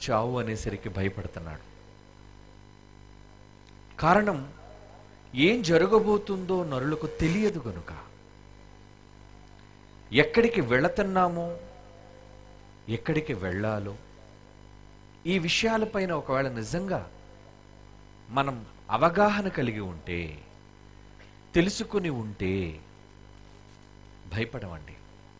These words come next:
చావుకు భయపడం. కారణం, ఎక్కడికి చేరిపోతామో మనకు తెలుసు గనుక. భూమి మీద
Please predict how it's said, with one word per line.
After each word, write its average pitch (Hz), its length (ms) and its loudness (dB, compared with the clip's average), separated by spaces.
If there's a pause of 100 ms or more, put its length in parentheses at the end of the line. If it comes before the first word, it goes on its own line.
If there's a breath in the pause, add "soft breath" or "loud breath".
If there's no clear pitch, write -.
(800)
చావుకు 101 440 -4
భయపడం. 87 480 -8 (2000)
కారణం, 196 360 2 (1300)
ఎక్కడికి 247 340 2 (100)
చేరిపోతామో 226 800 4
మనకు 185 260 -2 (100)
తెలుసు 202 260 0
గనుక. 180 340 -4 (3000)
భూమి 196 260 4
మీద 220 240 4